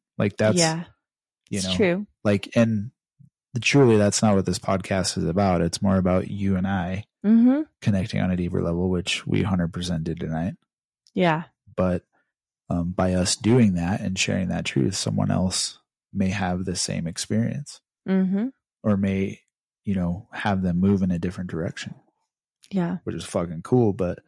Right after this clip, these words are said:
Speaker 1: yeah, I don't know, something, you know, the beard and the beauty.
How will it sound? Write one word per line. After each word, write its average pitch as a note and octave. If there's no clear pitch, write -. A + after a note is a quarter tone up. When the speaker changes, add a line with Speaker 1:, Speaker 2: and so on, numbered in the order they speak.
Speaker 1:
yeah, A2
I A2+
don't A#2+
know, A2
something, F#2+
you F#2+
know, F#2
the F#2+
beard G2
and F#2+
the G2
beauty. F#2+